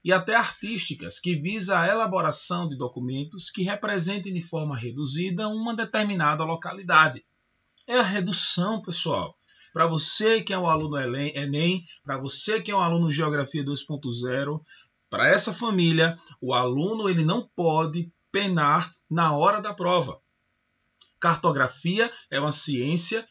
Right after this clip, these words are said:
que estuda a representação do espaço no mapa, nos cartogramas, nas plantas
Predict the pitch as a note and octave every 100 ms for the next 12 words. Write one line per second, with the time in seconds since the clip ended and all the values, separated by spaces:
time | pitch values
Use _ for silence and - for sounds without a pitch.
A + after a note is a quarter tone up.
0 | _ - C3+ - - - C3 C#3 E3 G#3
1 | - - A2 G2+ F#2+ G3+ B3 G#3+ F#3+ F#3+
2 | F3 F3+ - E3+ D#3 D3+ - A#2 A#2 -
3 | D#3 D3+ _ - A#2 G#2+ B2+ E3+ F3 E3+
4 | E3 E3+ _ - C3+ - B2 - A2 A#2+
5 | E3 F3+ F3+ F3+ - - B2+ G#2 - -
6 | F3 F#3+ G#3+ G3+ -